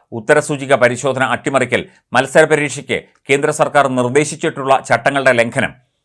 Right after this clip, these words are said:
റാങ്ക് ലിസ്റ്റുമായി ബന്ധപ്പെട്ട രേഖകളിലെ തിരിമറി, പരീക്ഷയുമായി ബന്ധപ്പെട്ട സുരക്ഷാ സംവിധാനങ്ങളുടെ ലംഘനം, പരീക്ഷാ ഹാളിലെ ഇരിപ്പിടം, തീയതി, പരീക്ഷ ഷിഫ്റ്റ് എന്നിവയുമായി ബന്ധപ്പെട്ട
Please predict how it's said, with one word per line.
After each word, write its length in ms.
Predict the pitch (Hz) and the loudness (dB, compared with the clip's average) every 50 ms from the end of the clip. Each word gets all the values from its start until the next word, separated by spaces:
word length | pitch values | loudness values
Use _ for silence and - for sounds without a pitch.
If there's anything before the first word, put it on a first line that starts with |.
| _ _ _ _ _ _ _ - 120 | _ _ _ _ _ _ _ 2 4
റാങ്ക് 220 | 131 143 151 160 170 | 4 4 4 2 0
ലിസ്റ്റുമായി 340 | 160 - - 160 156 156 143 | -2 -2 -2 0 0 0 0
ബന്ധപ്പെട്ട 300 | 147 127 143 135 120 120 139 127 127 | 0 -2 -4 -4 -2 0 0 2 2
രേഖകളിലെ 460 | 131 120 147 143 135 135 131 131 127 123 127 | 0 -2 -2 -2 -2 -2 -2 -2 -2 -4 -2
തിരിമറി, 420 | 127 120 135 139 131 107 87 71 - - | -2 -2 0 0 -2 -2 -4 -4 0 2
പരീക്ഷയുമായി 560 | 127 139 151 160 - 165 151 156 151 147 147 | 2 2 2 0 -2 -2 -2 -2 0 0 -2
ബന്ധപ്പെട്ട 380 | 139 139 123 139 123 139 - 143 | -2 -2 -6 -6 -4 -4 -2 -2
സുരക്ഷാ 440 | 135 - 135 135 135 131 - 156 147 | -2 -2 0 0 0 2 4 2 2
സംവിധാനങ്ങളുടെ 680 | 147 151 135 135 127 131 127 131 131 135 131 123 127 | 2 2 -4 -2 -2 0 0 0 0 -2 0 0 0
ലംഘനം, 440 | 120 110 110 120 120 131 135 180 214 - _ _ _ _ _ _ 123 | 2 0 0 0 -2 -2 -2 -2 -4 -8 _ _ _ _ _ _ 0
പരീക്ഷാ 360 | 127 147 160 151 - 175 151 | 2 2 2 2 4 4 6
ഹാളിലെ 300 | 147 147 147 143 143 143 - 120 | 6 6 4 2 0 -2 -2 -4
ഇരിപ്പിടം, 380 | 117 127 123 - 151 120 98 76 - - | -6 -4 -4 -2 0 0 0 0 -4 -8
തീയതി, 300 | 127 135 151 143 123 101 65 - _ - | -2 0 0 2 0 -2 -8 -8 _ -4
പരീക്ഷ 320 | 120 135 147 143 - 165 143 - - - _ _ _ _ - - | -2 -2 -2 -2 0 2 2 2 0 -2 _ _ _ _ -10 -8
ഷിഫ്റ്റ് 340 | 143 127 - - - 156 - 120 | -8 -8 -6 -4 -2 -2 0 0
എന്നിവയുമായി 480 | 127 135 139 139 143 139 135 135 135 131 | -2 -4 -2 -2 -2 0 0 0 -2 0
ബന്ധപ്പെട്ട 460 | 117 117 110 107 131 127 143 123 - | -2 -2 -4 -4 -4 -4 0 2 2